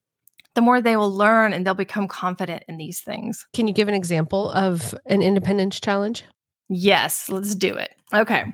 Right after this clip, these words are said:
Speaker 1: Remember, it's not, it's not a test or a quiz or an assignment, right? We're not trying to embarrass them or give them undue pressure. We're just trying to create a manageable level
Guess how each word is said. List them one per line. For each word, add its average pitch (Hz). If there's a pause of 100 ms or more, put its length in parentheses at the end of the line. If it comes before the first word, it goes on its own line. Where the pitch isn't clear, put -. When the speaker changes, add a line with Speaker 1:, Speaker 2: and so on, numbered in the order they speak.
(1200)
Speaker 1:
Remember, 247
it's 220
not, 285
it's -
not 320
a 311 (180)
test -
or 190
a 185
quiz 185
or 180
an 175
assignment, 180
right? 190
We're 202
not 208
trying 262
to 269
embarrass 226
them 196
or 196
give 196
them 196
undue 185
pressure. 175
We're 190
just 277
trying 339
to 370
create 247
a 220
manageable 269
level 233